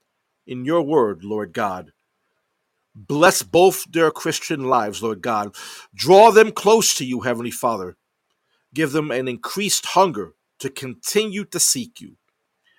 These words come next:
And Lord, as the enemy will not let this go unaddressed, we rebuke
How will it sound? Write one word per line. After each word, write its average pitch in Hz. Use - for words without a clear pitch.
And 113
Lord, 170
as 135
the 156
enemy 175
will 135
not 156
let 160
this -
go 156
unaddressed, 143
we 143
rebuke 147